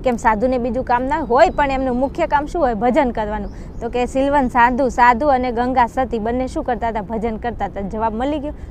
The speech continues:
તો કે હા, ચલો, મળી ગયો. આગળના જોડકા ઉપર જવું છે? હા, જવું છે. બીજું, તમને જો મારી જોડે ભણવાની મજા આવતી હોય ને, તો જરા વીડિયોને લાઈક કરી દેવો અને કોમેન્ટની અંદર જણાવવાનું કે બહુ જ મજા આવે છે ભણવાની. તો તમારા માટે આવા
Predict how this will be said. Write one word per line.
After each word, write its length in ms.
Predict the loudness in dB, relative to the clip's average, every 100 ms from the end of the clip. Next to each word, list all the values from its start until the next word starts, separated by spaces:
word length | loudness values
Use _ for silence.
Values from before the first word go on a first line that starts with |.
| -12
તો 60 | -10
કે 100 | -4
હા, 140 | -2
ચલો, 260 | 0 -2 -2
મળી 280 | -2 -4
ગયો. 180 | -4 -8 -12 -14 -10 -2
આગળના 300 | 0 2 2
જોડકા 320 | 2 0 0
ઉપર 180 | 0 0
જવું 260 | 2 0 -2
છે? 100 | -8
હા, 440 | -10 -16 -14 -8
જવું 280 | 0 0 0
છે. 140 | -4 -4 -8 -4
બીજું, 240 | -2 0
તમને 300 | 0 0 0
જો 100 | 0
મારી 260 | 0 -2 -2
જોડે 220 | 0 0
ભણવાની 460 | -2 0 2 2
મજા 340 | 0 0 4 6
આવતી 260 | 4 2
હોય 160 | -2 -2
ને, 120 | -2
તો 160 | -2 0
જરા 280 | 0 2 4
વીડિયોને 440 | 2 2 0 0
લાઈક 340 | -2 -2 -4
કરી 260 | -6 -4 -2
દેવો 300 | -2 -4 -6 -10 -10
અને 180 | -4 -2
કોમેન્ટની 500 | 0 0 -2 -4 -4
અંદર 220 | -2 -2
જણાવવાનું 560 | 0 0 0 0 -2 -4
કે 100 | -4
બહુ 260 | 2 2
જ 80 | 2
મજા 300 | -2 0 2
આવે 180 | 2 0
છે 100 | -4
ભણવાની. 460 | -4 -4 -4 -4 -6
તો 120 | -6
તમારા 400 | -4 -2 0 0
માટે 280 | -2 -4 -2
આવા 280 | -2 -2